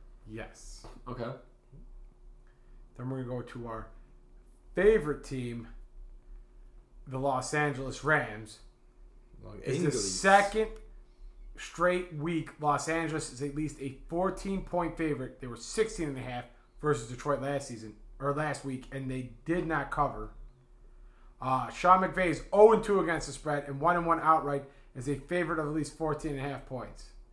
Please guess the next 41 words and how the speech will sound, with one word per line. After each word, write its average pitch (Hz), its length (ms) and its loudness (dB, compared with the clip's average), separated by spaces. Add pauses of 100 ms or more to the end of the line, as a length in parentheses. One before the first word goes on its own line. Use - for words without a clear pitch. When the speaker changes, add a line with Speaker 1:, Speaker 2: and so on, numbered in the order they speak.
(600)
Speaker 1:
Los 139 220 -4
Angeles 170 380 0
is 139 120 -8
the 135 40 -8
second 214 460 4
team 190 320 -2
in 165 60 -4
the 151 80 0
last 170 320 2
decade 160 260 -2 (500)
to - 80 -12
be 147 140 -2
favored 170 400 0
by 160 180 4
at 147 80 -4
least 156 220 -4
fourteen 185 360 2
and 165 80 -2
a - 20 -2
half 160 260 -4
points 151 360 -6
in 131 100 -10
back-to-back 147 600 -4
games. 117 300 -10 (540)
Two 165 140 0
thousand 160 340 4
nineteen, 156 560 -2 (160)
New 143 180 -4
England 165 280 -2
had 139 200 -4
two 160 160 -6
separate 143 360 -8
streaks. - 480 -14 (800)
So 151 360 -2 (100)
in 139 220 -4
two, 180 260 -8
twenty 196 240 2
nineteen, 175 520 0 (180)
<laughs> - 300 -8
New 190 80 2
England 170 460 -2